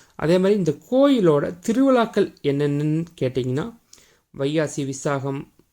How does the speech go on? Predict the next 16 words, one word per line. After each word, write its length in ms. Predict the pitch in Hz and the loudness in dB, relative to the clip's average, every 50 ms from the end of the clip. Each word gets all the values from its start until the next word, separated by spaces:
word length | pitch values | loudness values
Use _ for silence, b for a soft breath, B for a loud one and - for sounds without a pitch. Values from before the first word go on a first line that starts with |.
| _ - | _ -12
மார்கழி 500 | 165 147 147 151 160 160 160 151 147 143 139 | -8 -4 -2 0 0 0 0 -2 -4 -6 -6
திருவாதிரை, 640 | - - 147 151 147 143 139 139 135 131 139 139 - - - _ _ _ _ _ _ _ _ _ _ _ _ _ _ _ - | -4 -2 0 2 2 2 2 0 0 0 0 -2 -2 -6 -12 _ _ _ _ _ _ _ _ _ _ _ _ _ _ _ -16
அஹ், 140 | - 156 143 | -12 -12 -10
மாசி 480 | 139 139 147 156 175 175 - - 175 | -6 -4 -4 -2 -2 -4 -2 -2 -2
மகத்துல 480 | 156 147 147 143 147 143 147 - 147 147 | -2 -2 -2 -2 -2 -4 -4 -4 -2 0
ஒரு 180 | 143 143 143 135 | 0 0 0 -2
பத்து 280 | - 135 131 - - | -4 -4 -6 -4 -4
நாளைக்கு, 460 | 139 139 135 135 135 131 131 - 135 135 135 - _ _ _ _ _ _ _ _ _ _ _ _ | -4 -2 0 0 -2 -2 -2 -4 -6 -6 -6 -8 _ _ _ _ _ _ _ _ _ _ _ _
அதே 240 | - 147 147 170 180 | -10 -6 -4 -2 -2
மாதிரி 320 | 170 160 147 143 139 156 165 - - - | -2 -2 -2 -4 -4 -4 -4 -6 -8 -8
பிரதோஷம் 540 | - 151 156 156 170 165 151 - - 156 156 - | -4 -4 0 2 2 0 0 0 -2 -4 -4 -4
ஆகிய 300 | - 147 147 147 147 147 | -2 -2 0 0 0 0
நாட்கள் 320 | 147 151 160 160 - 180 | 0 -2 -2 -2 -2 0
வந்து 240 | 160 151 170 185 226 | 0 0 0 -2 -4
சிறப்பாக 520 | 220 - 156 139 139 135 - 147 139 131 - 151 | -2 -2 -2 -2 -2 -2 -2 -4 -2 0 2 2
இருக்கும். 420 | 143 131 123 123 - - 143 131 | 2 2 2 -2 -4 -6 -8 -8